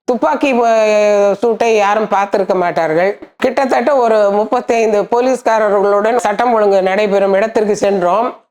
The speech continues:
அவர்கள் அப்படியே சுற்றி வளைத்து கொண்டிருந்தார்கள். அந்த ரோட்ல ஒரு இருநூறு பெண்கள் உட்கார்ந்துட்டாங்க.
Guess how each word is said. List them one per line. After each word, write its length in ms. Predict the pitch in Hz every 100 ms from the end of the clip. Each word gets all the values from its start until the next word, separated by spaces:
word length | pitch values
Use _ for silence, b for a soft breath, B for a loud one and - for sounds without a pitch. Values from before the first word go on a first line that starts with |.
| _
அவர்கள் 580 | - 226 233 240 240 214
அப்படியே 500 | 208 208 247 262 269
சுற்றி 380 | 269 233 - 285
வளைத்து 360 | 247 269 277
கொண்டிருந்தார்கள். 1040 | 240 226 202 190 175 170 160 196 233 - _ _ _ _
அந்த 300 | 214 247 226 214 202 190 175 170 165 165
ரோட்ல 680 | 202 294 349 269 277 285 240
ஒரு 420 | 226 214 196 196
இருநூறு 460 | 247 285 277 240 202
பெண்கள் 380 | 240 285 330
உட்கார்ந்துட்டாங்க. 680 | 277 214 220 202 190 165 156